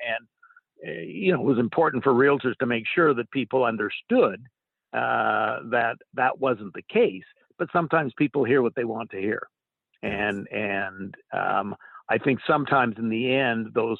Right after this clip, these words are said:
Speaker 1: situations where something went wrong later on, uh, and one of the parties, either the buyer or the seller, said, "Well, I felt I was aggrieved because my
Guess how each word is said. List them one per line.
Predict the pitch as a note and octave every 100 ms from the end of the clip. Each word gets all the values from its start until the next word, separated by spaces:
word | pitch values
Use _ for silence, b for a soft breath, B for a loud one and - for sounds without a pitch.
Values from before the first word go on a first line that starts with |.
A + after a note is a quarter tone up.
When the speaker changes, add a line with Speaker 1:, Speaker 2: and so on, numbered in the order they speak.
| -
Speaker 1:
situations | C3 - A2+ C3+ E3 - G#2+ G#2+ -
where | A#2 A2+ A2+ A2 G#2+ _ _ _ _ _ b b
something | E3+ D#3 C#3+ C3+
went | A#2 A#2+
wrong | B2 B2+ D3 D3+ C#3 A#2+
later | A#2+ A#2 A#2
on, | D3 G3 G2 E2+ B2+ _ _ _ _ b b _ -
uh, | A#2+ A#2 A2+ A2 A2+ A#2+ -
and | B2 A#2+ A#2 A2+
one | C3 B2+ A#2+ D3
of | E3+
the | -
parties, | B2 A2+ A#2+ A#2
either | A#2 A#2
the | A2
buyer | G#2+ A#2+ A#2
or | A2
the | G2+ -
seller, | A3+ F#3 F#2 - _ _ _ _ _ _ _ -
said, | B2+ B2 A#2
"Well, | A#2 -
I | A#2+ D#3+ D#3
felt | D3 C3+ A#2
I | B2
was | A#2 A2+
aggrieved | A#2 A2+ C3 C3+ C3+ A#2+
because | A2+ C3 A2+
my | G#2+ A2+ C3 C#3+